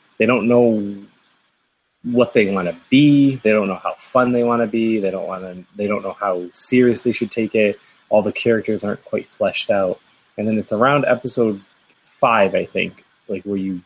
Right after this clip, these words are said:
get that reveal, or soon thereafter, but, you know, you just kinda get, like, a more broad scope of the character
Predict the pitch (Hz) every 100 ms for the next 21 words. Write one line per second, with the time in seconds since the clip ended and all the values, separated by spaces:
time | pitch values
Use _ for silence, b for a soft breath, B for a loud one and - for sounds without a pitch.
0 | _ - 101 - 101 95 95 87 98 104
1 | 104 104 107 92 - - - - 127 131
2 | 107 87 92 101 - 95 90 - 95 90
3 | - _ _ _ _ _ _ _ _ -
4 | 135 120 98 92 - 131 123 127 - 170
5 | 147 117 113 107 101 95 92 101 101 101
6 | 95 87 _ - 95 92 92 - - -
7 | 98 - 90 92 - 101 98 - 95 90
8 | 90